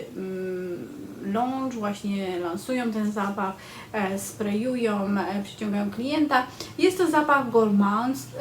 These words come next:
E, od razu, jeżeli otworzycie nawet próbkę, ja dostałam właśnie tą próbkę dla dzisiejszej tutaj,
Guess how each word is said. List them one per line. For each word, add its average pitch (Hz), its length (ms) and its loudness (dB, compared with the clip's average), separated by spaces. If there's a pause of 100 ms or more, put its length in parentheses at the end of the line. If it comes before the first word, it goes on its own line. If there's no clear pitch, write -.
(340)
E, 196 100 -4
od 233 220 0
razu, 269 280 2
jeżeli 240 380 2
otworzycie 220 500 -2
nawet 190 220 -4
próbkę, 269 400 -2
ja 226 120 2
dostałam 202 380 -4
właśnie 196 240 -6
tą 196 160 -6
próbkę 98 260 -6 (300)
dla 220 180 0
dzisiejszej 202 500 -4
tutaj, 202 400 -2